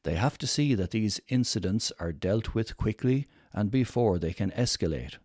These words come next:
that they are nipped in the bud on behalf of the residents,"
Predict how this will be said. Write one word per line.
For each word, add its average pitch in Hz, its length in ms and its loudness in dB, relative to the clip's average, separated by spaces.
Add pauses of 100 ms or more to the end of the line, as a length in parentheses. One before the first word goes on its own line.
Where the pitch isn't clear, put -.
(180)
that 87 180 -2
they 90 140 0
are 82 100 0
nipped 113 320 0
in 139 240 0
the 131 80 2
bud 101 340 2 (100)
on 113 160 2
behalf 120 500 0
of 87 120 -2
the 110 100 2
residents," 85 560 2